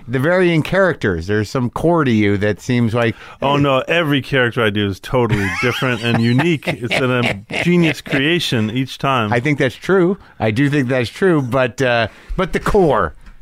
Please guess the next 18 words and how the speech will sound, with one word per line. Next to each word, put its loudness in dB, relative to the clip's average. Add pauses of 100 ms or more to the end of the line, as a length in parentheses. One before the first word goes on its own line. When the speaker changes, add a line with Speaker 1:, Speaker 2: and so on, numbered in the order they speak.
(260)
Speaker 1:
the -2
core 2
of 0
you 0 (920)
is -2
there, 2
isn't 2
it? 0
Speaker 2:
I 0
wish 0
I 2
knew 4
what 0
the -2
core 0
of -2
me 2
was. 0